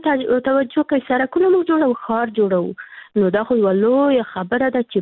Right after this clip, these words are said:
باید ذهن جوړ شي. جوړ-، خراب ښار جوړولی شي، خو جوړ ښار خراب ذهنونه نشي جوړولی. تاسو اول خپل ذهنونه جوړ کړئ، د، د خلکو ذهنونه نسبت خپل ځان ته جوړ کړئ.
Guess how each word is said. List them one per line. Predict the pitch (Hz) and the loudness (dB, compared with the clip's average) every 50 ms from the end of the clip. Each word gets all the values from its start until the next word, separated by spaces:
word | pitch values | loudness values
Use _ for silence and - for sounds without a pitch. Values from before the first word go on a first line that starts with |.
| - - | -2 -2
باید | 196 208 226 226 220 - 175 - - 202 | -2 0 0 0 -2 -4 -8 -6 -2 -2
ذهن | 214 226 233 254 233 220 202 190 - | -2 0 0 0 0 0 0 2 2
جوړ | 190 180 175 - - | 2 2 0 -2 -6
شي. | - 190 - _ _ _ - - - - - - 175 175 - - - | -12 -14 -16 _ _ _ -20 -20 -20 -18 -10 -10 -10 -10 -8 -2 -2
جوړ-، | 220 202 - - _ _ _ _ _ _ _ _ - 294 294 302 302 - _ _ _ _ _ - - - - | -2 -2 -2 -6 _ _ _ _ _ _ _ _ -6 -2 0 0 0 0 _ _ _ _ _ -10 -8 -6 -4
خراب | 214 202 202 220 247 247 254 - - | -2 -2 -2 -2 -2 -4 -4 -6 -6
ښار | 233 233 233 233 208 190 214 | -4 -2 -2 -4 -2 -2 0
جوړولی | 202 196 190 185 190 214 233 240 214 202 180 - | 0 2 2 0 0 0 2 0 0 -2 -4 -6
شي، | - 180 175 180 _ _ _ _ _ _ _ - | -8 -8 -8 -8 _ _ _ _ _ _ _ -20
خو | - - - 175 170 | -14 -6 -2 -2 -2
جوړ | 170 175 - - 240 262 294 330 339 311 - | -2 -4 -4 -2 0 2 2 2 0 -2 -2
ښار | - 302 285 285 294 277 - - - | -4 -4 -2 -2 -4 -4 -8 -14 -12
خراب | - 208 202 226 247 262 240 214 | -6 -4 -4 -2 -2 -4 -2 -2
ذهنونه | 214 208 214 262 277 277 254 240 269 | -4 -2 0 0 2 2 2 2 0
نشي | 311 - - 285 240 226 | 0 0 -2 -2 0 0
جوړولی. | 226 208 196 185 185 185 180 170 175 175 - - - - - _ - - | 0 0 0 0 0 0 0 -2 -2 -4 -8 -14 -18 -18 -18 _ -6 -4
تاسو | 269 269 - 233 196 | -4 -4 -2 -2 -2
اول | 190 208 240 262 - | 0 0 -2 -2 -4
خپل | - - - 220 226 196 190 | -6 -4 -2 -2 -2 0 -2
ذهنونه | 196 180 180 196 202 220 254 277 294 262 214 | -4 -4 -2 -2 0 2 2 2 2 0 2
جوړ | 226 220 208 208 - - | 2 0 0 0 -2 -2
کړئ، | 190 175 175 - - - - - - - | -2 -2 -2 -4 -14 -20 -20 -16 -8 -8
د، | 175 170 | -4 -4
د | 180 170 - - | -4 -6 -6 -6
خلکو | - 269 285 269 269 - 208 190 | -4 -2 -2 -2 0 0 -2 0
ذهنونه | 196 202 185 196 233 254 262 254 240 226 | 0 -2 0 0 0 2 2 2 2 0
نسبت | 208 202 _ - 240 240 - - | 0 -2 _ -6 -6 -6 -6 -10
خپل | - - 202 196 185 - | -4 0 0 0 0 0
ځان | 233 240 262 254 240 | -2 0 0 0 0
ته | 240 220 196 | 0 0 2
جوړ | 208 202 202 - | 0 0 0 -2
کړئ. | 190 190 | -4 -6